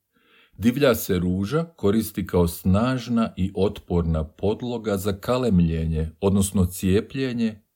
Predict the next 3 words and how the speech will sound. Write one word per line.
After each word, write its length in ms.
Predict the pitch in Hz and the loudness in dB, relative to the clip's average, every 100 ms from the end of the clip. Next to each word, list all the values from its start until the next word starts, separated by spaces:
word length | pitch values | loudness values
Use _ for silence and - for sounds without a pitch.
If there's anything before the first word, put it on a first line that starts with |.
| _ | _
kultiviranih 1080 | - 90 - 113 120 131 117 110 110 - - | -6 -6 -2 -2 -2 -2 -2 0 0 -2 -8
raskošnih 1120 | 90 87 87 - - 92 92 107 95 95 98 - | -4 -2 -4 -6 0 0 0 -2 -2 -2 -6 -10
ruža. 840 | 80 82 80 78 73 76 78 _ | -4 -2 -2 -4 -4 -4 -6 _